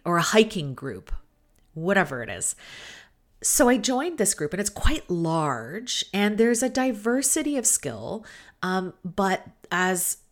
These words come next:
you know, I had talked about, I think I've talked about it in a previous episode,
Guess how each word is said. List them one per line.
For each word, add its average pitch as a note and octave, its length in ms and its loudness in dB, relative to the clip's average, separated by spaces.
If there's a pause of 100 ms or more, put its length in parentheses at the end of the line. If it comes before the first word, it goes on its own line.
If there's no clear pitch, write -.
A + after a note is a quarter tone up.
(140)
you F3+ 140 -8
know, D#3 180 -2
I D3+ 140 -2
had F3+ 320 -2
talked - 320 -4
about, C#3 320 -4
I - 40 -14
think A3 160 -6
I've A3 60 -2
talked D#3+ 300 -6
about C#3+ 160 -4
it C3+ 80 -4
in C3 60 -8
a C3+ 40 -8
previous C#3+ 400 -6
episode, C3+ 720 -4